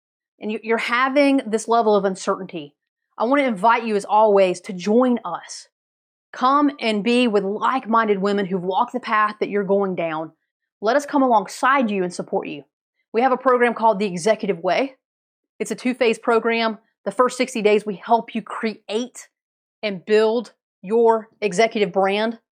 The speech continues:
from the ground up. We build your foundational brand, and we do it the right way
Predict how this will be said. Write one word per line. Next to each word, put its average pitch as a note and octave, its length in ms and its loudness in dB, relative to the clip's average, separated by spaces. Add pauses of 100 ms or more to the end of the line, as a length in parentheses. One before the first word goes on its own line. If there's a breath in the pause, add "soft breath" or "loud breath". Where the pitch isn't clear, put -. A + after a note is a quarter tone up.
(140)
from G#3 140 -4
the F#3+ 80 -4
ground F#3+ 260 2
up. D#3+ 140 0
We F3+ 80 -6
build G#3 360 4
your G#3+ 120 -2
foundational G3 560 0
brand, D3+ 460 -6 (640)
and G3 80 -8
we G3 100 -4
do G#3 120 2
it G3+ 80 2
the G3+ 80 0
right F3+ 180 2
way D3 280 -4